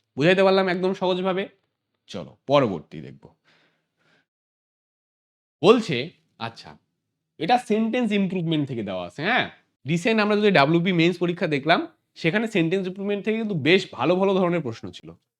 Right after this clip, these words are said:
ঠিক? তাহলে এরকম আসতেও পারে কেপি, আহ, মেইনসে, তাই তো? বলছে, "I wish I am able to attend the meeting",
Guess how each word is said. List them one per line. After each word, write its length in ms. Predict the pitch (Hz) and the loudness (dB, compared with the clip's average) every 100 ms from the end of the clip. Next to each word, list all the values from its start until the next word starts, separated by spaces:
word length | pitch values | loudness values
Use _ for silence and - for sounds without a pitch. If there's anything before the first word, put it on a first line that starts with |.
| _ | _
ঠিক? 220 | 220 240 - _ _ _ _ | 0 0 -6 _ _ _ _
তাহলে 160 | 214 208 | 4 4
এরকম 260 | 214 208 | 4 2
আসতেও 280 | 196 - 196 | 0 -2 -2
পারে 180 | 196 190 | 0 0
কেপি, 360 | 190 185 180 | -2 -2 0
আহ, 140 | 147 147 | 2 2
মেইনসে, 360 | 160 170 175 | 2 0 -4
তাই 160 | 170 220 | -4 -2
তো? 220 | 185 104 _ _ _ _ _ - - _ _ | -2 -6 _ _ _ _ _ -20 -20 _ _
বলছে, 600 | 151 202 - 135 117 165 - _ _ _ - | -2 -2 -2 -6 -6 -8 -12 _ _ _ -4
"I 300 | 131 160 240 | 2 4 4
wish 520 | 226 170 170 180 - - | 2 0 -2 -4 -10 0
I 220 | 147 190 | 4 6
am 180 | 214 208 139 | 4 2 -2
able 340 | 151 190 196 | 0 0 0
to 60 | 208 | -2
attend 440 | 143 143 165 175 | -2 0 -2 -2
the 100 | 165 | -2
meeting", 300 | 110 85 82 | -4 -6 -12